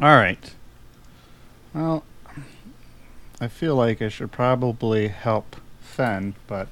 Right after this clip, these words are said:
uh, I don't know what's happening, so I'm gonna, if something, I'll have to decide next turn, I think. So, seeing as, uh, attacking seems to be at least progress,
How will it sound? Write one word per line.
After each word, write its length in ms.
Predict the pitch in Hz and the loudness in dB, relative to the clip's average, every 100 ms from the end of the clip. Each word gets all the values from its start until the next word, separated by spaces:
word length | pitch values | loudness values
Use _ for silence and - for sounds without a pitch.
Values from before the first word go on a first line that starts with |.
| - | -10
uh, 260 | 113 101 98 | -6 -4 -4
I 100 | 110 | -6
don't 320 | 104 120 120 | -4 -6 -4
know 140 | 117 104 | -4 -4
what's 220 | 101 - | -6 -8
happening, 480 | - 104 - 98 101 | -8 -8 -8 -10 -10
so 380 | - - 95 98 - - - - - - - - - - - | -10 -10 -8 -10 -12 -16 -16 -16 -16 -18 -18 -20 -20 -16 -6
I'm 260 | 107 101 | -4 -2
gonna, 180 | 113 123 - | -2 -4 -2
if 140 | 117 - | -2 -2
something, 720 | - - 123 - 113 110 107 101 - - - | -8 -4 -2 -2 -2 0 -2 -6 -12 -20 -18
I'll 80 | 113 | -16
have 220 | 110 120 - | -10 -12 -12
to 60 | |
decide 440 | 107 107 - 95 98 | -14 -12 -10 -10 -10
next 240 | 101 - | -14 -16
turn, 240 | - 107 | -12 -10
I 100 | 95 | -10
think. 340 | 90 - 98 - | -12 -12 -12 -12
So, 420 | - 110 104 101 - - - - - - - | -10 -6 -4 -6 -12 -20 -20 -20 -20 -20 -20
seeing 440 | - - 196 180 160 | -14 -6 -4 -2 0
as, 300 | 147 131 131 | -2 -2 -2
uh, 340 | 120 123 120 107 - - - - - - - - - - - - - - - - - - - - | 0 2 0 -4 -20 -20 -20 -20 -20 -20 -20 -20 -20 -20 -20 -20 -20 -20 -20 -20 -20 -20 -20 -14
attacking 520 | 117 151 131 131 117 | -6 -4 -2 -4 -6
seems 320 | - 123 110 | -4 -6 -6
to 80 | - | -10
be 380 | 104 107 104 98 - - - - - - - - - - | -8 -6 -6 -8 -12 -20 -20 -20 -20 -20 -20 -20 -18 -10
at 120 | 120 | -6
least 260 | 123 - - | -6 -8 -8
progress, 600 | - 127 107 104 110 - | 2 2 2 -6 -8 -14